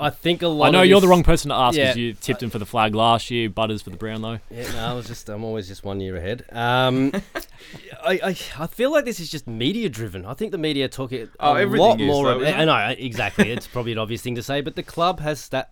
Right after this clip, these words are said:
Speaker 2: It's
Speaker 1: stuck
Speaker 2: real,
Speaker 1: fat.
Speaker 2: though.
Speaker 1: In March, they said they will look at it in August.
Speaker 2: Yep.
Speaker 1: They are gonna stick to that, but everyone's just gonna keep asking them the question, gonna keep trying to put out quote, "Koshi said this, Hinkley said this," so then Koshi will read that and Hinkley, like, it's, it's all being played through the media, by the media.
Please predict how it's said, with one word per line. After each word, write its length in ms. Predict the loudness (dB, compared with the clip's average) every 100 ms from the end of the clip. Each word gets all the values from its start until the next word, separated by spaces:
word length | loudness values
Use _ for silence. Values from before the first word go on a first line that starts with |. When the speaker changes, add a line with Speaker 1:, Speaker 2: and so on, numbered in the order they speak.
| -2
Speaker 2:
It's 140 | 0
Speaker 1:
stuck 160 | 2 2
Speaker 2:
real, 140 | 4
Speaker 1:
fat. 260 | 2 0 -4
Speaker 2:
though. 80 | -4
Speaker 1:
In 120 | 0
March, 400 | 0 0 -2 -6
they 100 | -6
said 200 | -4 -6
they 60 |
will 120 | -4 -4
look 160 | -4
at 60 | -6
it 100 | -8
in 160 | -6 -4
August. 460 | -4 -6 -12 -18 -12
Speaker 2:
Yep. 160 | -8 -8 -10 -20 -20 -20 -12 0
Speaker 1:
They 140 | 2
are 60 | 4
gonna 140 | 2
stick 260 | -2 -4 -6
to 100 | -2
that, 200 | 0 0
but 100 | -2
everyone's 340 | -2 0 -2
just 120 | -4 -6
gonna 140 | -6
keep 240 | -4 -4
asking 320 | -2 -2 -2 -4
them 60 |
the 80 | -4
question, 360 | -2 -2 -2 -6
gonna 140 | -8
keep 340 | -6 -4 -4 -6 -20 -20 -20 -20
trying 360 | -10 -4 0 0
to 160 | -2 -8 -20 -8
put 160 | 0 0
out 100 | 0
quote, 240 | -4 -6
"Koshi 400 | -4 -6 -4 -8
said 240 | -6 -6
this, 240 | -4 -6 -6
Hinkley 260 | -8 -6
said 200 | -6 -6
this," 180 | -6 -6
so 140 | -6 -4
then 300 | -4 -4 -10 -6
Koshi 320 | -6 -4 -6
will 100 | -4
read 220 | -4 -4
that 120 | -6
and 60 | -6
Hinkley, 280 | -10 -12 -8
like, 160 | -8 -8
it's, 240 | -12 -14 -10
it's 160 | -6
all 140 | -4 -2
being 180 | -2 -2
played 260 | -2 -4
through 220 | -4 -4
the 80 | -4
media, 340 | -4 -4 -4 -6
by 280 | -4 -4 -4
the 80 |
media. 460 | -4 -6 -4 -6 -6